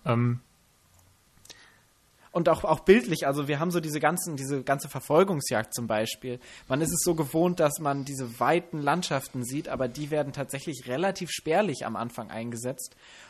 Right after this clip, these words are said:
Speaker 2: Vor allen Dingen auch, weil sehr viel in Wäldern abläuft und sehr viel in so, in so bergigen Gebiet und mit irgendwelchen Büschen und so weiter. Und so diese, diese weite Prärie, die man so aus Westernfilmen kennt, auch aus den Spätwesterns dann irgendwie,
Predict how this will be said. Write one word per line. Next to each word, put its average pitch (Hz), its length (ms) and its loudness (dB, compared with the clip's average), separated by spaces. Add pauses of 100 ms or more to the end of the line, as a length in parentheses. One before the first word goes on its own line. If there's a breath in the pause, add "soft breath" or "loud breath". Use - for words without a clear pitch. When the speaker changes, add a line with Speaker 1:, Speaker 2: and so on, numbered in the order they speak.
(140 loud breath)
Speaker 2:
Vor - 180 -4
allen 147 160 2
Dingen 156 140 -4
auch, 143 240 -2
weil 131 240 4
sehr 147 180 -2
viel 160 240 -6
in 143 260 -10
Wäldern 131 440 2
abläuft 127 640 -4
und 135 120 -10
sehr 135 160 -8
viel 139 200 -12
in 135 160 -8
so, 135 260 -8 (460 soft breath)
in 131 320 -6
so 139 280 -10 (120)
bergigen 147 480 2
Gebiet 143 540 -2
und 127 120 -8
mit 143 100 -8
irgendwelchen 147 500 -4
Büschen 151 460 0
und 131 140 -8
so 135 120 -6
weiter. 139 360 -2 (300 loud breath)
Und 139 180 -4
so 151 80 -2
diese, 143 260 0
diese 127 300 -6
weite 170 300 2
Prärie, 143 480 -2
die 147 100 -4
man 123 160 -2
so 123 140 -4
aus 117 180 -2
Westernfilmen 131 800 -4
kennt, 117 340 -12
auch 117 160 -8
aus 139 160 -10
den 123 140 -10
Spätwesterns 113 960 -4
dann 120 220 -12
irgendwie, 135 440 -14